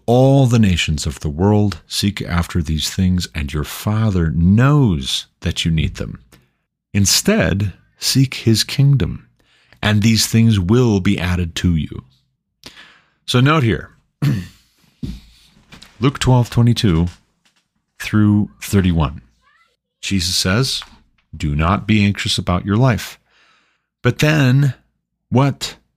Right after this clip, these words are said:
does he follow up with after that? "Do not be anxious about your life." He explains. He unpacks it.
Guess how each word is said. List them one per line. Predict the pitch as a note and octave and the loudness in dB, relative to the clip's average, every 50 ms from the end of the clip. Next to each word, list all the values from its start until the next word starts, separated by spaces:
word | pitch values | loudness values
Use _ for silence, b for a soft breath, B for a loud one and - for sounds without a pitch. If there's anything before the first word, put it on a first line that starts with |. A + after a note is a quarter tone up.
| _ _ _ | _ _ _
does | - G#2 G#2 G#2 G2+ G2 - - - - - _ _ _ _ _ _ _ _ _ _ | 0 2 2 4 2 2 0 -4 -6 -8 -10 _ _ _ _ _ _ _ _ _ _
he | G2+ F#2 | -4 -2
follow | - G2 F#2 F#2 F2+ F2 | 0 0 0 2 2 0
up | F2 E2+ - - | 0 0 -2 -6
with | E2 E2 - - - - _ _ _ | -8 -10 -10 -14 -18 -20 _ _ _
after | E2 E2 D#2+ - - D#2+ | -6 -6 -6 -4 -6 -8
that? | D#2 - - - - - - _ _ _ _ _ _ _ _ _ _ - - _ - | -8 -8 -10 -14 -16 -20 -20 _ _ _ _ _ _ _ _ _ _ -20 -20 _ -6
"Do | - E2+ | -2 0
not | D#2+ F2 F#2+ A#2 - - - | 2 2 2 0 0 -2 -6
be | A#2 - - | -6 -4 -2
anxious | G#2+ G2 F#2+ - - - F#2+ - - - | -2 -2 -2 -2 -4 -6 -6 -6 -6 -8
about | - C#2 - D#2 E2+ E2 - - _ _ _ | -8 -4 -2 -2 -2 -2 -4 -10 _ _ _
your | - E2 D#2+ | -6 -6 -4
life." | D2+ C#2+ C#2+ C2+ - - - - - - - _ _ _ _ _ _ _ _ _ _ - | -4 -4 -6 -8 -8 -12 -14 -16 -18 -20 -20 _ _ _ _ _ _ _ _ _ _ -6
He | - A2 | -4 -4
explains. | G2+ - - - - - C#3 - E2 - - - - - - b b b b b b b _ _ _ _ - | -4 -4 -6 -6 -4 -2 -2 0 -2 -2 -6 -10 -12 -14 -14 b b b b b b b _ _ _ _ -6
He | - G#2 | -2 0
unpacks | G#2 A2 A2 - A#2+ C3 C3 - - - | 0 2 2 2 2 0 0 -2 -4 -8
it. | - - | -10 -12